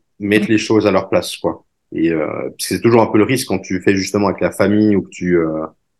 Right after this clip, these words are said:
ou que tu travailles. Bah, après, moi, je sais pas, ça, ça serait intéressant d'avoir ton avis, Alex, aussi. C'est, je me suis toujours dit, moi, personnellement, si j'avais une copine, je coacherais jamais ma copine.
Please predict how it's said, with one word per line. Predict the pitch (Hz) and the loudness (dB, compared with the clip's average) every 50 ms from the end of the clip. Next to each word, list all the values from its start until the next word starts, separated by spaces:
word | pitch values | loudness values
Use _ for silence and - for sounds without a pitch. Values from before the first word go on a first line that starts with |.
| _ _ _ - | _ _ _ -12
ou | - | -12
que | - | -10
tu | - - 92 | -10 -12 -12
travailles. | - - - 92 95 98 98 | -4 -2 0 2 2 2 2
Bah, | 95 98 | 2 2
après, | - - - | 0 2 0
moi, | 160 139 | 0 2
je | - | 2
sais | 117 | 2
pas, | - 151 143 - | 2 2 0 0
ça, | - - 107 | -2 -6 -8
ça | - - 107 | -2 0 -2
serait | 95 - - | 0 0 -2
intéressant | 95 - - 101 - - 113 | 0 0 0 0 2 0 2
d'avoir | 101 95 87 | 2 2 0
ton | - 98 95 | 0 -2 -2
avis, | 101 101 104 104 | 0 2 2 4
Alex, | 95 107 110 107 - | 4 4 2 0 -4
aussi. | 92 - - 143 - - _ _ _ _ _ _ _ | -8 -6 -6 -6 -8 -10 _ _ _ _ _ _ _
C'est, | - - - 135 131 - | -8 -2 2 2 2 4
je | 101 101 | 2 2
me | |
suis | 101 - 113 | 2 2 2
toujours | 113 151 151 147 131 | 4 6 6 6 6
dit, | 117 123 127 | 6 4 4
moi, | 120 120 117 | 4 4 4
personnellement, | 117 117 110 - - 107 104 107 113 120 139 147 147 123 | 2 0 0 0 0 2 2 2 2 2 2 0 0 -2
si | - - - 120 107 | -4 -4 -4 0 2
j'avais | 113 113 104 101 _ _ _ 117 127 127 | 2 2 2 0 _ _ _ 0 2 2
une | 120 | 4
copine, | 117 - 107 - - 139 143 139 101 | 4 2 0 2 0 0 0 0 0
je | 90 95 95 | -2 -2 -2
coacherais | 95 92 - 107 - - - 101 | -2 0 0 -2 0 0 0 2
jamais | 101 110 113 | 2 2 2
ma | 110 104 104 | 2 0 0
copine. | - 110 - 101 87 80 | -2 -2 -4 -4 -6 -8